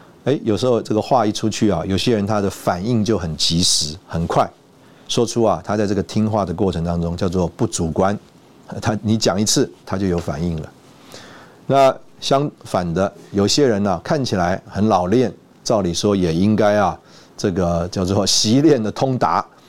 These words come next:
但是呢，因着他主观，结果他就啊，呃，反而啊，没有反应，他很难听得进去。所以他说，这个客观的人读圣经一遍，比主观的人读十遍啊，还要好。这个，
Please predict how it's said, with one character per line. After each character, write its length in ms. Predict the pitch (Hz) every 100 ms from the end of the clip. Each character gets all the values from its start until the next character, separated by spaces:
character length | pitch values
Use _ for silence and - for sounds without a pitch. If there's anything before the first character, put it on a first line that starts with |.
| - - -
但 160 | 113
是 100 | 110
呢， 260 | 107 95 104
因 160 | 113 113
着 100 | 101
他 160 | 107 98
主 280 | - 85
观， 300 | 73 101 98 117 - - -
结 140 | 98
果 140 | 87
他 160 | 82 90
就 180 | 87 95
啊， 200 | 78 73 - - - -
呃， 260 | 95 82 95
反 240 | - - 82
而 200 | 82 90
啊， 200 | 82 85 120
没 140 | 98
有 100 | 101
反 260 | - 73 78
应， 180 | 92 82 -
他 160 | - 92
很 180 | 82 78
难 260 | 76 80 92 - - -
听 180 | 104 92
得 80 |
进 240 | 82 90 78
去。 280 | - 85 - - - - - - - - - -
所 200 | - 123
以 80 |
他 120 | 113 113
说， 240 | 117 117
这 120 | 117
个 120 | 110
客 240 | 104 - 135
观 160 | 139
的 80 | 127
人 220 | 107 101
读 120 | 98 98
圣 240 | 120 104
经 200 | 98 107
一 40 |
遍， 320 | 95 123 98 87
比 180 | 95 95
主 180 | 92
观 180 | 87 101
的 80 | 92
人 120 | 90
读 160 | 87 87
十 240 | - 87
遍 260 | 90 107 82
啊， 140 | 76 - - - -
还 160 | -
要 140 | - 92
好。 240 | - - - _ - - - - - - -
这 180 | 104 95
个， 560 | 92 90 90 90 90